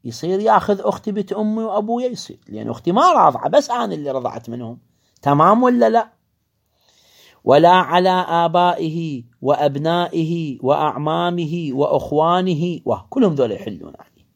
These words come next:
وإن كان الأولى أن لا يتزوج صاحب اللبن بهن. يلا، هسه الأولى يعني يصير، بس الأفضل. <coughs> من يقول لي زيد شي يصير من أختي؟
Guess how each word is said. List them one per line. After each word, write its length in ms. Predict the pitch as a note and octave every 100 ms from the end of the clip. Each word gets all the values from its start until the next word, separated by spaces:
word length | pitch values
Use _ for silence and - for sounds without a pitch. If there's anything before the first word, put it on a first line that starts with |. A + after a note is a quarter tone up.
| _ _ _ _ _ -
وإن 400 | - E4+ F4 G4
كان 340 | - D#4+ E4 C#4+
الأولى 640 | C4+ B3+ B3 B3+ C4 C#4 F3+
أن 160 | E3
لا 200 | D#3+ F#3
يتزوج 840 | G#3 F#3 F3 C#3+ D3 B2+ G#2+ F#2+ - _ _ _ _ _ _ _
صاحب 600 | - - G3 F#3+ C#3+ C#3
اللبن 580 | C3 B2+ D#3 B3 E4 F4+
بهن. 840 | A3 F3+ C3+ A#2 G#2 G#2+ G2+ G#2 G#2 _ _ _ _
يلا، 420 | D3 D3 B2+ G2+ - _ _ _ _
هسه 300 | F3+ F#3 A#3+
الأولى 360 | A#3+ A3+ C4 C4+
يعني 240 | C4+ B3
يصير، 360 | A#3+ - F#4 D#4+
بس 240 | D#4+ -
الأفضل. 560 | A3+ B3+ B3 C#3 A2 F#2+ _ _ _ _
<coughs> 480 | F#3+ - - E3 C3 C#4+
من 160 | G4
يقول 360 | E4 A#3 G3 A#3
لي 320 | E3+ A#2 G2+ _ _ _ _
زيد 420 | C3 D#3+ C#4+ C4+ -
شي 160 | -
يصير 560 | F4 - F4 F4+ F#4+ F#4+ _ _ _ _ _ _ _ _ _ _ _ _
من 260 | F#3 C#4+ G4+ -
أختي؟ 420 | D#3 - -